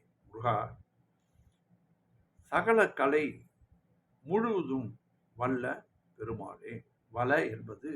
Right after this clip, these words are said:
இடைக்குறையாக குறிப்பிட்டிருக்கிறார், வல்ல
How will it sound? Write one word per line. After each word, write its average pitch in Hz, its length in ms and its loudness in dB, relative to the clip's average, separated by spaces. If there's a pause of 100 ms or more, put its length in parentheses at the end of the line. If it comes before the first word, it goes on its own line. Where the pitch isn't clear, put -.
(880)
இடைக்குறையாக 117 880 -4
குறிப்பிட்டிருக்கிறார், - 1040 -18 (600)
வல்ல 117 300 -4